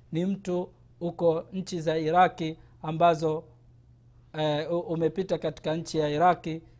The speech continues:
Kwa hiyo ni miti amba-, m-, mito ambayo asili yake ni katika Sidratul Muntaha.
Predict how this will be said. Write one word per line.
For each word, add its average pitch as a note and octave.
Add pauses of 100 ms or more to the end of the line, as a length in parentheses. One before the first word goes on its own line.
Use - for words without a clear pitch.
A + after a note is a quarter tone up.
(180)
Kwa D#3+
hiyo E3+ (300)
ni E3
miti E3+
amba-, E3
m-, E3
mito F3+
ambayo D#3+
asili D3+
yake D#3 (340)
ni D3+ (220)
katika D3+
Sidratul D#3
Muntaha. C#3